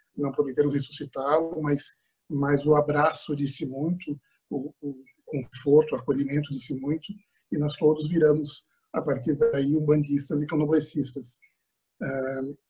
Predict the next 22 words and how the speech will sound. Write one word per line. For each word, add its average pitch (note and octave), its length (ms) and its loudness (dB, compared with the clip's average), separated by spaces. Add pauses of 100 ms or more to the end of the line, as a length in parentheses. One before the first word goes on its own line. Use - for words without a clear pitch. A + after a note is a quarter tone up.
depois D#3+ 240 2
voltamos D#3 420 2
pra - 180 -2
Blumenau. D#3 760 4 (300)
Uma D#3 180 4
das D#3 180 6
minhas D3+ 220 0
irmãs, C#3+ 360 -2
que - 140 -8
ficou E3 380 4
ainda C#3+ 400 4 (140)
lá C#3+ 260 2
mais C3+ 300 -6
tempo C#3+ 520 -2 (280)
e D#3 80 -2
desenvolveu-se D3 760 4
mais C#3 520 0 (320)
na C#3 180 -2
Umbanda, C#3 540 2 (340)
volta D3+ 500 6
pra D3 140 2
Blumenau C#3 680 0